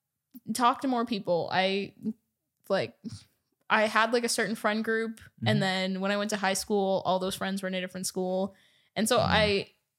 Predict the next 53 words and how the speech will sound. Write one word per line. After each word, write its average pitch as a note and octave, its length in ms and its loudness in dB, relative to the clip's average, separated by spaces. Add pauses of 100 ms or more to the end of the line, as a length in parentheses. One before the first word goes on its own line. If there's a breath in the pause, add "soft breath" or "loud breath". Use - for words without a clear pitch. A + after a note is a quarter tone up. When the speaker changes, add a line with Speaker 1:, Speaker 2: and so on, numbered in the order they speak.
(180)
Speaker 1:
I C#4 100 2
t-, - 140 -6 (180)
I C#4+ 80 2
did C4 180 4
make E4 220 -2
friends E4+ 380 0
in D4 120 -4
tenth D#4+ 240 -4
grade, D#4 220 -4
but, G#3+ 100 -4
like, F#3+ 160 -2
I - 60 -4
could - 160 -4
have A3+ 80 -2
made, G3 280 -2
I B3+ 60 -6
don't C#4+ 120 -2
know, A3+ 60 0
I - 80 -2
feel - 160 -6
like F#4 80 0
I F4+ 40 -2
could D#4+ 100 0
have D4 80 -2
just C4 140 -10
talked B3+ 160 -2
to A#3 60 -2
more F#3 140 -2
people. F#3+ 280 -10
I - 20 -6
was F#3 80 -4
like, A3+ 140 -4
"Talk F#4+ 180 4
to E4 60 -6
more D4 120 2
people, B3+ 300 0
just - 160 -10
be A#3+ 100 -2
more C#4 240 0
open, A3+ 360 -2
just - 220 -8 (440 soft breath)
be C4 80 -2
more D#4+ 140 2
friendly, C4 460 2
just B3 160 -6
go C4 80 4
with - 100 0
the - 60 -4
flow, A#3+ 340 -2
just B3+ 220 -8
chill, A#3+ 520 -2
you A#3 160 -2
know, A3 320 -4